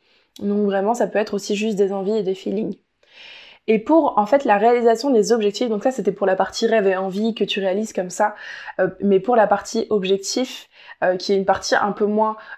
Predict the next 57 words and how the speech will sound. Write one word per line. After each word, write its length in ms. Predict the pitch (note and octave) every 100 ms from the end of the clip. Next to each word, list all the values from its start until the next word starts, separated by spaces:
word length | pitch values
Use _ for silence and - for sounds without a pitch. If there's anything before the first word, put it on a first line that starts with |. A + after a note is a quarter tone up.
| -
euh, 80 | F3+
au 60 | G3+
feeling, 400 | - G#3+ B3 A#3+
justement, 340 | G3+ - G#3
et 60 | G#3+
qui 100 | F#3+
est 40 |
une 60 | F#3
partie 240 | F#3+ C4
qui 80 | B3
demande 220 | F#3 F#3+
un 40 | F#3+
peu 100 | F#3+
plus 160 | G#3
de 80 | G3+
structure 580 | G3 A3 - A#3+ A#3 A3
et 20 |
un 120 | F#3
peu 120 | F#3
plus 300 | F#3+ - G#3+
de, 380 | G3+ G3 F#3+ F#3 - _ -
de 120 | F#3+
motivation, 540 | G#3 G#3 A3 A3 C#4 C#4
parce 140 | A#3+
que 80 | G3
les 160 | F#3+
objectifs 340 | F#3 F#3+ F#3+ A3+
sont 120 | G3+
souvent 260 | G3+ G3 G#3
des 100 | G3
choses, 240 | - A#3
bah, 120 | G3+
qui 120 | G3
demandent 260 | F#3 F#3+ G3
des 180 | G3 G3
efforts, 320 | G#3 A3 A3
du 120 | G3
travail, 440 | G3 G3 G3+ G#3+ G#3+ - - - -
euh, 60 |
même 140 | F#3 F#3+
si 120 | G#3+
ça 120 | G3+
veut 60 | F3+
pas 100 | F#3+
forcément 240 | G3+ G3+
dire 120 | G3+
qu'il 140 | G#3+ G3+
faut 60 |
se 80 | F#3+
tuer 100 | -
à 60 | F#3
la 100 | E3+
tâche, 300 | A3 C#4 - - - -
ça 160 | F#3+
demande 400 | F#3 F#3 G3 G#3+
de 80 | F#3+
l'action. 460 | F#3 F#3 - A#3+